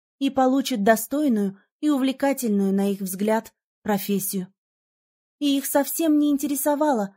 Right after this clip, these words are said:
что шить, вязать, плести — это не моё. Думаю, об этом кричала. Нет, буквально вопила всё.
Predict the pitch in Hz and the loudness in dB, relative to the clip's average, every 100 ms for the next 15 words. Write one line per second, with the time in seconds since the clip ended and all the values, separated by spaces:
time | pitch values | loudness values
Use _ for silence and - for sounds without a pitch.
0 | _ - - 262 - 294 302 - _ - | _ -16 -4 -2 -2 -2 -4 -6 _ -4
1 | 262 240 208 262 - - 262 262 - 294 | 0 2 2 -2 -4 -2 -2 -2 -2 -2
2 | 262 - _ - 240 220 269 285 311 311 | -2 -6 _ -4 -2 2 2 4 2 2
3 | 262 175 _ _ _ _ _ _ _ - | -2 -2 _ _ _ _ _ _ _ -6
4 | 247 320 302 226 202 _ - 294 247 277 | -2 2 2 2 -2 _ -4 0 4 4
5 | 277 262 285 269 311 294 190 180 _ _ | 4 0 -2 -2 -2 0 0 -4 _ _
6 | _ _ 262 285 247 202 _ - 254 277 | _ _ 2 4 4 0 _ -6 -2 -2
7 | 247 285 311 294 277 277 285 285 277 - | 2 2 4 2 0 0 0 0 -2 -4
8 | - 220 190 | -2 -2 -2